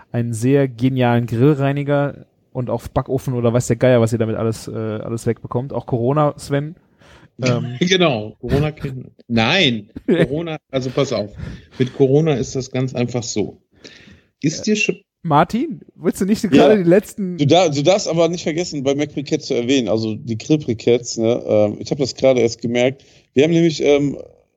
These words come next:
Speaker 3: die Grillsaison in meinem Ferienhaus gerade erst eingeläutet, leider. Und ich hatte noch keine Mac Briquettes da und, ähm, hab direkt wieder zu schätzen gelernt,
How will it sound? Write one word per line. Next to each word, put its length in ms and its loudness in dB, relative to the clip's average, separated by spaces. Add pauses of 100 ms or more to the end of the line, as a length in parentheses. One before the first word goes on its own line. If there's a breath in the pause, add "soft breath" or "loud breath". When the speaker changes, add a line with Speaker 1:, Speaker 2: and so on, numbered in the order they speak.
(340)
Speaker 3:
die 160 -4
Grillsaison 680 2
in 180 -2
meinem 180 2
Ferienhaus 420 -2
gerade 240 2
erst 200 0
eingeläutet, 600 -2
leider. 300 2 (340 loud breath)
Und 140 -6
ich 60 -4
hatte 160 -2
noch 140 2
keine 300 0
Mac 160 0
Briquettes 480 -4
da 220 4
und, 400 -4
ähm, 340 2 (720 soft breath)
hab 240 -2
direkt 340 4
wieder 300 4
zu 100 -8
schätzen 400 -4
gelernt, 420 0